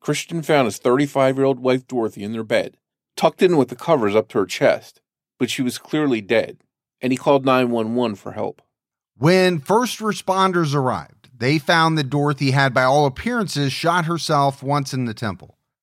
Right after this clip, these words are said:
Speaker 2: Her hand was still firmly wrapped around the gun, a twenty-two caliber pistol. Multiple sealed envelopes addressed to Christian and to her sister Patty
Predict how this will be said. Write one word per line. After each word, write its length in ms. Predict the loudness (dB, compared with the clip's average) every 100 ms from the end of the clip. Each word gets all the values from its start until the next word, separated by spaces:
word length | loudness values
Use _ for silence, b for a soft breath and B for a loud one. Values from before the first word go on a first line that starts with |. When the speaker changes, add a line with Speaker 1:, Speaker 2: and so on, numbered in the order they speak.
| _ -2
Speaker 2:
Her 140 | 2
hand 480 | 2 4 2 2 -2 b b -4
was 160 | -4
still 220 | 2 2
firmly 420 | 2 0 2 0 2
wrapped 380 | 2 0 0
around 280 | 0 2 2
the 80 | 0
gun, 480 | 0 0 -2 -10 -16 -10
a 80 | -10
twenty-two 540 | -2 -2 -2 -2 -4
caliber 600 | -2 -2 0 -2 -4 -6 b b b 0
pistol. 500 | 0 -2 -8 -10 -16 _ _ _ _ _
Multiple 480 | 2 4 2 0 -2
sealed 320 | 2 0 2
envelopes 540 | 0 -4 -8 -18 -12
addressed 460 | -10 -2 0 0 -2
to 80 | -8
Christian 640 | -2 -2 0 -2 0 -2
and 360 | -2 0 0 -4
to 180 | -4 -2
her 180 | 0 -2
sister 380 | -4 -4 -6
Patty 480 | -4 -4 -6 -12 _